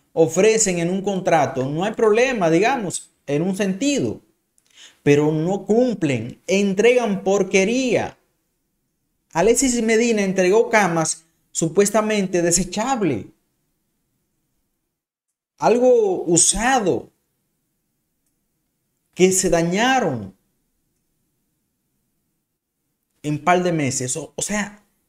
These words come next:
esto es lo que está pasando en nuestro país. Es aquí donde nosotros, el pueblo dominicano,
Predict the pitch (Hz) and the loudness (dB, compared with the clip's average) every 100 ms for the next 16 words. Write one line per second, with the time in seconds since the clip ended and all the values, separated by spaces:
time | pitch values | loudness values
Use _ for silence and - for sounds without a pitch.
0 | _ _ - 262 262 - 190 196 190 165 | _ _ 2 2 2 0 -2 -2 -2 -4
1 | 135 131 143 135 - 123 113 - 104 - | -6 -10 -10 -10 -10 -10 -10 -12 -16 -16
2 | 104 - - - _ _ _ _ _ - | -20 -18 -20 -20 _ _ _ _ _ 2
3 | 233 254 - - 156 214 202 160 139 139 | 2 2 -6 -10 -6 0 2 2 0 0
4 | 131 - 190 196 - - 135 131 131 165 | -2 -2 0 0 -2 -6 -4 -4 2 2
5 | 180 165 139 120 107 127 127 101 92 | 4 2 0 -4 -4 -4 -4 -6 -12